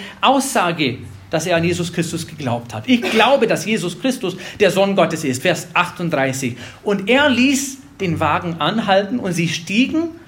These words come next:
beide in das Wasser hinab, Philippus und der Kämmerer, und er taufte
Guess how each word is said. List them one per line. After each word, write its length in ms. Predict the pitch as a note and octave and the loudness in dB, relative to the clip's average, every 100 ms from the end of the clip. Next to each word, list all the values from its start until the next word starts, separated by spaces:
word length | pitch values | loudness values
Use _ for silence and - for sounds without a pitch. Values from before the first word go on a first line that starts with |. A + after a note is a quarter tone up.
| - - - | -20 -20 -8
beide 380 | - F#3+ C#4+ E3 | -2 2 2 2
in 320 | D3+ A3 B3 | 2 2 4
das 280 | A3 E3 - | 4 0 -4
Wasser 400 | D#3 A3 - B3 | -4 -4 -2 -2
hinab, 580 | A#3 B3 F#3+ B2 A2+ - - - _ _ _ - - | 0 -2 0 -2 -2 -8 -18 -20 _ _ _ -16 2
Philippus 720 | D4 E4+ E4+ D4+ C#4+ - - | 4 4 2 0 0 -2 -6
und 440 | - B3+ D#4+ - | 2 2 2 2
der 160 | G3 - | 2 2
Kämmerer, 680 | - G3 A3 F#3+ G#3 G#3 G#3 - - - - - - - | -2 0 0 2 0 0 -12 -20 -20 -20 -20 -20 -20 -18
und 260 | - C3 C3 | -6 -6 -2
er 480 | F3+ F#3 F#3+ G3 F#3+ - - - _ _ - - | 0 0 0 -2 -6 -12 -20 -20 _ _ -20 -10
taufte 720 | - D#3+ D#3+ - - C3+ B2+ | 0 0 0 -8 -6 -4 -4